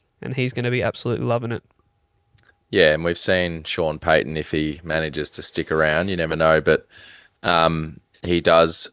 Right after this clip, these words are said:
Speaker 2: produce fantasy points for running back. So if Javonte does build, like you say, for the rest of this season, and they go in with him as the, uh,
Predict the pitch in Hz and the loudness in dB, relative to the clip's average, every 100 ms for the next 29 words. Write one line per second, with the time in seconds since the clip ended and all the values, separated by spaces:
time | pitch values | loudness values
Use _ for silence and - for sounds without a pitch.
0 | _ - 85 87 80 - - 80 78 - | _ -8 -4 -2 -2 -2 2 2 2 -4
1 | - 82 73 - 82 78 78 73 73 71 | -4 -4 -2 -2 2 4 2 2 2 2
2 | - 87 80 78 - 92 95 101 123 110 | -2 4 4 4 2 2 4 4 4 2
3 | 90 90 90 85 - - _ _ _ _ | 4 6 4 2 -6 -8 _ _ _ _
4 | - - - - 104 117 117 98 - 101 | -20 -20 -4 6 8 8 6 4 2 -2
5 | 113 107 151 180 - 104 95 90 - - | 4 6 6 4 -2 0 2 2 0 -6
6 | 90 90 - - - _ - 98 95 101 | -4 -2 -2 -6 -8 _ -2 2 2 2
7 | 135 175 165 - 90 85 82 85 82 85 | -2 -2 -10 -6 -4 2 2 4 2 2
8 | 82 82 - 82 82 80 - 82 80 78 | 0 -6 -6 -4 -4 -4 -2 0 0 -2
9 | 92 _ _ _ _ _ _ _ _ - | -8 _ _ _ _ _ _ _ _ -6
10 | 85 85 | -2 0